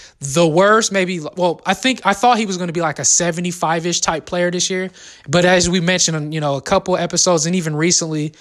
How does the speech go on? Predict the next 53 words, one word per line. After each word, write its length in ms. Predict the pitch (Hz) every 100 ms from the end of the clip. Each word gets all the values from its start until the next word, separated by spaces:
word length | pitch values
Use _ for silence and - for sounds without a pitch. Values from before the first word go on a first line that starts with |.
| - - _
it 100 | -
hasn't, 400 | 160 196 196 - - _ _ _ -
hasn't 420 | - 220 139 139
been 180 | 185 170
that 180 | 160
way 200 | 139 147
at 60 | 139
all. 300 | 143 123 - _ _ _ _ _ _ _ -
And 320 | 180 160 160
to 80 | 160
come 200 | 220 226
off 160 | 226
the 80 | 202
bench 240 | 165 196
with 120 | - 143
twenty 280 | - 208
minutes 320 | 196 202 196 -
with 120 | 135
six 260 | - 185
points 420 | - 214 202 175 -
tonight, 440 | - 190 190 196 - _ _ _ _ _
morning, 360 | 139 175 190 175
afternoon, 460 | 156 175 175 180 175
wherever 260 | 170 165
you 80 | 170
may 180 | 175 170
be, 360 | 170 185 180 - - -
one 260 | - 175 196
rebound 320 | 202 190 180
and 80 | 156
four 200 | - 196
assists, 340 | 175 - 180
it 60 | 190
just 220 | 165 180
doesn't 300 | 170 170 165
bode 240 | 143 170 160
well 220 | 156 151
for 200 | - 160
me, 160 | 147
man. 300 | 143 143 143
It, 220 | 147 151 165
it 120 | 156
sucks. 380 | 185 185 160 -
And 100 | 165
then 120 | 180
he 100 | 202
didn't 160 | 196
have 220 | 165 190 180
any 160 | 165
steals 360 | 147 - 185 160
or 60 |
blocks 400 | 143 147 170 -
either. 380 | 175 175 165 143